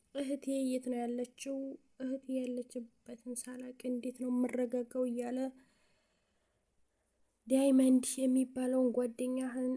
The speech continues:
አሁን ወየት እንዳለ ትነግረኛለህ ወይስ አልነግረኝም?» እያለ አንገቱን ጨምድዶ በቦክስ እያቀመሰው ነው።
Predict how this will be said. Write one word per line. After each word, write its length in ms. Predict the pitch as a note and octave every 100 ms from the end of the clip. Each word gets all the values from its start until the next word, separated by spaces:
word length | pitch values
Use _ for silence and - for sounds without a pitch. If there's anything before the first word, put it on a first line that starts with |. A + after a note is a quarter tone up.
| C4
አሁን 260 | B3 B3+ C4 C4 C4+ - _
ወየት 280 | B3 C4+ C4+
እንዳለ 320 | C4 B3+ B3 B3
ትነግረኛለህ 760 | B3+ B3+ B3 B3+ C4 C4 C#4 C4+ -
ወይስ 260 | A#3+ B3 -
አልነግረኝም?» 640 | A#3+ B3 A#3+ B3 B3 A#3+ A#3+
እያለ 340 | A#3 A#3+ A#3+ C4 C4+ - _ _ _ _ _ _ _ - -
አንገቱን 480 | B3 B3 A#3+ A#3 A#3+
ጨምድዶ 420 | A#3 A#3 A#3 A#3 B3 C4+ C#4 C#4+ _ _ _ _ -
በቦክስ 540 | A3+ B3+ B3 A#3+ A#3+ -
እያቀመሰው 800 | A#3 A#3 A#3 A#3+ A#3+ A#3 - A#3+
ነው። 140 | A#3+